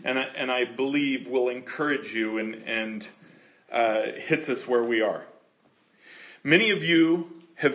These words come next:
faced trial upon trial and storm upon storm. Yet your hearts have remained towards me. You have remained faithful to me.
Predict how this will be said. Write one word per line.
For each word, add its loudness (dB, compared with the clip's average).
faced 4
trial 4
upon -2
trial 2
and 0
storm 0
upon -6
storm. -4
Yet 10
your 4
hearts 4
have 2
remained 0
towards -2
me. -6
You 12
have 6
remained 2
faithful 2
to 0
me. -8